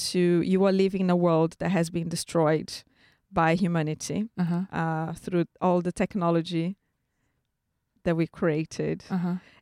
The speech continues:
Speaker 1: And
Speaker 2: A bit Black
Speaker 1: the
Speaker 2: Mirror-ish.
Speaker 1: Yeah,
Speaker 2: Okay.
Speaker 1: exactly. And then the world kind of all went apart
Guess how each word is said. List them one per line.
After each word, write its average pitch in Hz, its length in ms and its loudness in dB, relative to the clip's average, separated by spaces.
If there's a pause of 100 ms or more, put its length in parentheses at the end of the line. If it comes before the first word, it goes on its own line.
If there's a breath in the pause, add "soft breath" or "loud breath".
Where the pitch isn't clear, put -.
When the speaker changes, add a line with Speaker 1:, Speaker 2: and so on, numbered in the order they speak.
(120)
Speaker 1:
And 180 680 2 (140)
Speaker 2:
A 185 40 -6
bit 170 180 -2
Black 185 180 2
Speaker 1:
the 170 60 0
Speaker 2:
Mirror-ish. 156 580 -2
Speaker 1:
Yeah, 190 480 4
Speaker 2:
Okay. 180 40 4
Speaker 1:
exactly. 180 480 2
And 180 140 2
then 190 140 4
the 190 100 4
world 185 720 2
kind 180 260 0
of 175 340 -2
all 180 260 4
went 180 280 2
apart 170 500 0